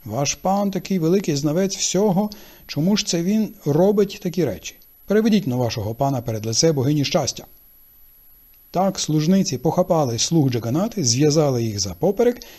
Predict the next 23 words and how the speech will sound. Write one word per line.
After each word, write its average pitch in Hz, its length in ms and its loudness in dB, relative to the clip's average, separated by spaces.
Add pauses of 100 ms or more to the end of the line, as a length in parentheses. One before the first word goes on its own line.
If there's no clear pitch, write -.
(180)
і 233 200 0 (180)
привели 220 520 2
до 156 260 2
богині 139 360 0
щастя. - 440 -4 (920)
Привівши 165 520 0
слуг 170 260 2
Господа 127 340 -2
Джаганати 160 520 -2
до 117 120 -4
лотосових 120 540 -2
стіп 233 460 -2
богині 208 320 2
щастя, 214 480 -6 (280)
служниці 123 600 0
стягували 135 680 0 (300)
з 107 120 -8
господніх 131 640 -2
слуг 127 460 -2
штраф 185 480 -2 (100)
і 214 140 4
примушували 139 720 2
каятись. - 680 -10